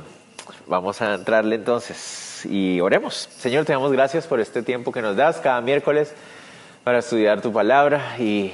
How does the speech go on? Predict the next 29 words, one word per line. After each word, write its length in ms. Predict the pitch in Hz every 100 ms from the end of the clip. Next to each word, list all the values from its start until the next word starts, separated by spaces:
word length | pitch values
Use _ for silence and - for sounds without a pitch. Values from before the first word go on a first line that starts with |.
| -
am, 460 | - 98 98 87 87 -
queremos 460 | 110 101 95 113 -
pedirte, 420 | 110 101 104 107
Dios, 280 | 104 110 110
que 140 | -
podamos 480 | 98 104 98 104 110
hoy 160 | 135 151
gozarnos 720 | 131 - 127 127 151 143 -
en 260 | - 113 101
escucharla, 760 | 98 - - 127 139 147 143 - - - - -
en 180 | 104 98
entenderla, 840 | 95 98 92 107 139 143 139 139 131
pero 220 | 123 110
sobre 320 | - 101 95
todo 480 | - 107 110 113 107
que 260 | 107 98
recibamos 540 | 95 95 101 92 104 -
el 100 | 90
reto 280 | 95 95 113
de 40 |
poner 240 | 110 95
en 120 | 98 92
práctica 460 | 110 - 113 -
las, 380 | 101 92 - - _ - - - - -
ah, 200 | 80 76
cosas 340 | - 113 127
que 120 | - 98
tú 320 | 113 110 110
estés 420 | 107 107 - -